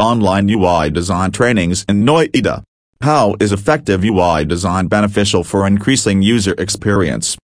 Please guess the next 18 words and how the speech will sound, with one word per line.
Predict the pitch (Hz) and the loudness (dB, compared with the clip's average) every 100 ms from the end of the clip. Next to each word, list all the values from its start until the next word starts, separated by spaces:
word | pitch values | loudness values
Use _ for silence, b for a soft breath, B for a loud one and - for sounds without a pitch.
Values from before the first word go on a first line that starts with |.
| - | -4
Below | 92 104 104 | 0 2 2
are | 98 | 2
listed | 98 120 95 - 71 78 | 2 2 2 0 -4 -2
some | - 95 | 0 0
of | 95 | 2
the | 92 | 0
major | 101 156 170 127 | 2 2 2 0
benefits | 95 127 101 92 87 - | 2 0 0 0 0 0
of | 95 | 0
using | 98 104 101 101 | 2 2 0 0
an | - | 0
effective | 90 90 156 151 101 92 | -2 0 -2 0 0 0
U | 110 92 | 2 2
I | 87 78 | 2 0
design | 80 78 90 90 | -2 -2 0 0
with | 90 92 | -2 -2
the | 90 - | -2 0
aim | - 151 156 | 0 0 0